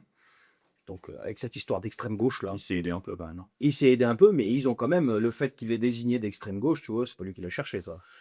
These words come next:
Speaker 1: C'est, voilà, tout le monde le savait, mais ils lui ont collé une étiquette électorale. Donc ça, c'est très marketing, tu sais comment ça marche.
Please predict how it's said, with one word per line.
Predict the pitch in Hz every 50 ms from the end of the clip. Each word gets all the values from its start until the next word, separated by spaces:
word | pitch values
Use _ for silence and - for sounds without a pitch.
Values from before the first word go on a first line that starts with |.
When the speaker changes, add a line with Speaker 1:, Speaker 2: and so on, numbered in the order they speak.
| - _
Speaker 1:
C'est, | _ - 104 98 95 95
voilà, | 95 110 135 127 92
tout | 85 - 120
le | 113
monde | 117 120 170
le | 180 160
savait, | 143 123 107 113 151 165 160
mais | 139 113 123 147 156 156 147 127
ils | 127
lui | 135 131
ont | 127 123
collé | - 135 127 139
une | 156 151
étiquette | 127 107 - 120 - 131 - -
électorale. | 113 120 110 - 139 123 113 110 90 76 78
Donc | 80 85 -
ça, | - 135
c'est | - - -
très | - - 127 117
marketing, | 107 104 - - 135 127 - 135 120 101 -
tu | - 90
sais | - 101
comment | 95 - 101 107 117
ça | - 151
marche. | 135 120 107 -